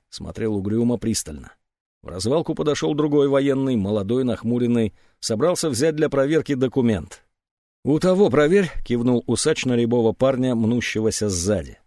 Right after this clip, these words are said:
«А у этого я сам посмотрю». Тот пожал плечами, повернулся к парню.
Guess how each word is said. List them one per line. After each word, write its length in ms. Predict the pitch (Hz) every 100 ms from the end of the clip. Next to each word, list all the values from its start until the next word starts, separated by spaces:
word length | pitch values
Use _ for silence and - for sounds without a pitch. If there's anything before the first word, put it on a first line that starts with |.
| _ _
«А 120 | 123
у 140 | 175 220
этого 260 | 165 151
я 140 | 156 139
сам 240 | 139 110
посмотрю». 480 | 101 110 95 - - _ _ _ _ _
Тот 220 | - 190 -
пожал 360 | 165 135 147
плечами, 500 | 139 131 107 143 151
повернулся 600 | 131 113 107 123 123 110
к 80 | -
парню. 480 | 123 123 123 123